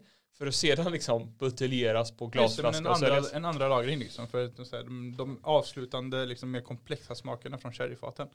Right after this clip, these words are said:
Speaker 1: Ja, men jag tycker de, jag tycker det är genialiskt faktiskt.
Speaker 2: Mm.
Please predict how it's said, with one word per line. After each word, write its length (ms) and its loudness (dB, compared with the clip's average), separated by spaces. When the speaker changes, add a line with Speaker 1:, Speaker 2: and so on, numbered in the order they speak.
Speaker 1:
Ja, 80 -2
men 160 0
jag 160 -2
tycker 180 -2
de, 280 -4
jag 140 -6
tycker 180 -2
det 60 0
är 100 -4
genialiskt 680 -2
faktiskt. 320 -8
Speaker 2:
Mm. 120 -2